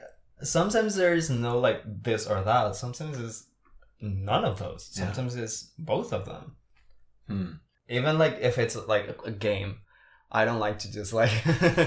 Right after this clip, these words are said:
Speaker 1: <laughs> put myself in, like, this label or that
Speaker 2: Yeah.
Speaker 1: label.
Speaker 2: So you don't wanna, you don't wanna necessarily get boxed in
Speaker 1: Yeah,
Speaker 2: with
Speaker 1: no,
Speaker 2: a
Speaker 1: I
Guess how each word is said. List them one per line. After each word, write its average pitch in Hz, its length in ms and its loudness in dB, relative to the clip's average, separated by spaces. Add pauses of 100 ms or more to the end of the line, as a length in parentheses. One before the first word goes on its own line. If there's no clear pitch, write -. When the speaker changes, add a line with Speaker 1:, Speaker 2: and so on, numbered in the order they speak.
(240)
Speaker 1:
<laughs> - 640 -14
put 131 160 6
myself 120 480 6
in, 110 120 -2
like, 101 320 -6
this 104 240 -4
label 101 320 -2
or 87 180 0
that - 240 -4
Speaker 2:
Yeah. 95 160 -2
Speaker 1:
label. - 400 -8
Speaker 2:
So - 160 -12
you 92 80 -4
don't 92 160 -6
wanna, 85 240 -10 (320)
you 95 160 -8
don't 95 80 -8
wanna 90 220 -8
necessarily 78 600 -12
get 76 280 -16
boxed - 380 -10
in 78 440 -14
Speaker 1:
Yeah, 117 220 6
Speaker 2:
with 110 80 2
Speaker 1:
no, 104 220 0
Speaker 2:
a - 80 -4
Speaker 1:
I 117 80 6